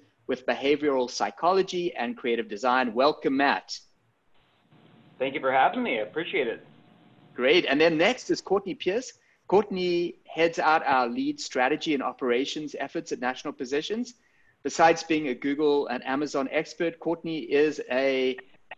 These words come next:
Speaker 1: very avid hiker. And if you're ever in Southern California and you wanna go on a great hike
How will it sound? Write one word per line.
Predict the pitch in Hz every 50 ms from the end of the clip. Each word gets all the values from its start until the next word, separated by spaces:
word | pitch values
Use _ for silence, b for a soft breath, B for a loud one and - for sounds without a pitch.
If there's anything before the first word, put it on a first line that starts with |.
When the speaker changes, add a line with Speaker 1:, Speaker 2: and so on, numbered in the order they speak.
| _ - 151
Speaker 1:
very | 143 160 175 165 -
avid | 147 151 160 156 165 151 143
hiker. | 131 - 143 143 160 - - 202 196 208 226 214 196 185 - -
And | - 123 127 127 131
if | 127 - 143
you're | 135 135
ever | 139 156 151 147
in | 139 131 135 131
Southern | - - 143 139 139
California | 131 151 135 131 127 - 151 151 156 165 160
and | 147 127
you | 123 123
wanna | 127 131 131
go | 123 - 127 131 135
on | 131 127
a | 120
great | - 127 127 127 123
hike | 127 139 170 208 -